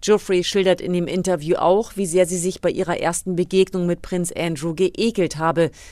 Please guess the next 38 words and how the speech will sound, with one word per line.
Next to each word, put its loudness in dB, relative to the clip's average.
weil -4
der -2
beim 0
Tanzen -2
so -2
unglaublich 0
stark -4
geschwitzt -4
habe. -6
Auch 4
das 4
hatte 0
der 2
Prinz -2
zuvor 0
schon -6
zu -6
widerlegen 0
versucht. -8
Er 0
habe 4
zu -2
dem -2
fraglichen -2
Zeitpunkt -2
gar 0
nicht -4
schwitzen -4
können, -2
hatte -2
er 2
in -2
seinem 0
Interview -2
am -4
sechzehnten -2
November 2
betont, -4